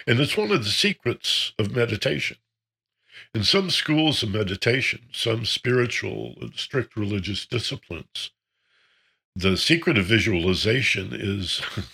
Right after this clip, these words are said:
<laughs> it's just that, it's a secret. It's, like, held without any mention until a certain stage of development.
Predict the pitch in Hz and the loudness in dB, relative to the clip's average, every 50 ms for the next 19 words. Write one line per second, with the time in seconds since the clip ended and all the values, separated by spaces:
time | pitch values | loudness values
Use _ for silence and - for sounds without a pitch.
0 | - - - _ _ _ _ _ _ _ - - - - _ _ _ - - 95 | -12 -12 -12 _ _ _ _ _ _ _ -14 -12 -14 -14 _ _ _ -14 -10 -8
1 | - - 127 - - - - 123 107 - - - 147 143 113 95 101 - - - | -6 -6 -4 -4 -2 0 2 2 2 2 2 4 6 6 4 4 0 -2 -4 -6
2 | 107 - - 127 123 113 - - 104 98 95 95 92 - - 95 95 90 90 _ | -4 -2 0 0 -2 -2 -2 -4 -4 -4 -4 -4 -6 -4 -4 -2 -2 -4 -4 _
3 | _ _ _ _ _ _ _ _ _ _ _ - - 120 123 117 101 95 92 87 | _ _ _ _ _ _ _ _ _ _ _ 2 6 6 8 8 6 6 4 2
4 | 85 92 95 _ _ _ _ _ _ _ _ _ _ _ _ _ _ _ _ _ | 0 -6 -8 _ _ _ _ _ _ _ _ _ _ _ _ _ _ _ _ _
5 | _ _ _ _ _ _ _ - 110 101 - 127 123 110 101 113 110 98 95 87 | _ _ _ _ _ _ _ -4 -2 2 4 6 6 6 6 6 4 4 4 4
6 | 107 131 127 104 - - 110 98 92 101 101 95 - 113 101 92 92 101 92 - | 4 2 4 4 2 2 2 0 0 -2 -2 -2 2 2 4 4 4 2 2 0
7 | - 120 107 107 - 110 98 - - - 104 101 95 82 80 87 87 76 73 80 | 0 0 0 -2 -2 -4 -4 -2 2 4 4 6 6 4 2 -2 -4 -4 -4 -4
8 | 78 73 98 107 104 107 - - - - 95 - | 0 4 4 4 4 4 0 -4 -8 -12 -12 -12